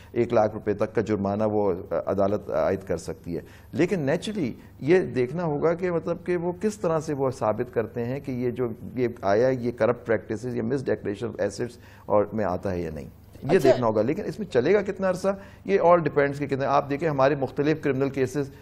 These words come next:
Speaker 1: चले ही जाते हैं, आज तक वो जो नैब रेफरेंसेस बने, उनके फैसले ही नहीं होते। तो ये अब देखना होगा, ये सारी चीज़ें, और इसकी अपील जो होगी, वो डिवीजन बेंच के पास जाती है, अगर कोई फैसला आ जाता है by the sessions court, सर।
Speaker 2: अ, अ, अ, अ, यानी कि इस्लामाबाद हाई कोर्ट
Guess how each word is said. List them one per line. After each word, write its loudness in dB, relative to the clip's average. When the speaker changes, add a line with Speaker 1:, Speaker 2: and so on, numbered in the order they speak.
Speaker 1:
चले 8
ही 6
जाते 6
हैं, 0
आज 2
तक -2
वो 2
जो 0
नैब 0
रेफरेंसेस 0
बने, 2
उनके 0
फैसले 4
ही 2
नहीं -2
होते। 0
तो -2
ये -2
अब 0
देखना -2
होगा, -6
ये -6
सारी 4
चीज़ें, -4
और 0
इसकी -4
अपील 0
जो -2
होगी, -2
वो -2
डिवीजन -2
बेंच 0
के -8
पास 0
जाती -2
है, 4
अगर 0
कोई -4
फैसला -4
आ 2
जाता -4
है -6
by 2
the -2
sessions -8
court, -10
सर। -16
Speaker 2:
अ, -14
अ, 2
अ, -2
अ, 2
यानी 6
कि 4
इस्लामाबाद 8
हाई 6
कोर्ट 2